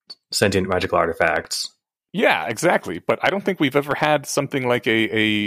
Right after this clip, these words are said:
Speaker 2: you know, magic carpet from Aladdin or a ropey that turned out to actually be evil. We've not had an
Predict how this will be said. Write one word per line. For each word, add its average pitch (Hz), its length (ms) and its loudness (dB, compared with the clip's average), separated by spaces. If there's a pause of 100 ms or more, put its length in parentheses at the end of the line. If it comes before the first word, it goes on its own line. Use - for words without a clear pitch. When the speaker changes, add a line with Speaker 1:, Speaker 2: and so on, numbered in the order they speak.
(100)
Speaker 2:
you 117 100 -8
know, 98 140 0
magic 104 300 -2
carpet 120 300 -4
from 120 140 -6
Aladdin 120 420 2
or 107 200 4
a 104 40 4
ropey 104 580 0 (360)
that 101 200 0 (100)
turned 117 200 0
out 110 240 2
to 104 260 -6
actually 107 400 -4
be 101 340 -8
evil. 90 360 -12
We've 110 180 -8
not 143 240 2
had 147 180 0
an 123 120 -2